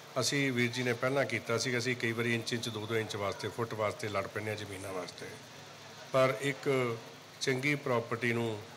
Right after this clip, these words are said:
ਇੱਕ ਗੁਰੂ ਘਰ ਦੇ ਲਈ ਦੇਣਾ, ਇਹ ਬੜੇ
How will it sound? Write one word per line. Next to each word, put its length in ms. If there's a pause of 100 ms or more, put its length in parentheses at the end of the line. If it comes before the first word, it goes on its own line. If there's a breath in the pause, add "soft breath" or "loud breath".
(240)
ਇੱਕ 180
ਗੁਰੂ 280
ਘਰ 200
ਦੇ 180
ਲਈ 300 (760)
ਦੇਣਾ, 400 (440)
ਇਹ 80
ਬੜੇ 440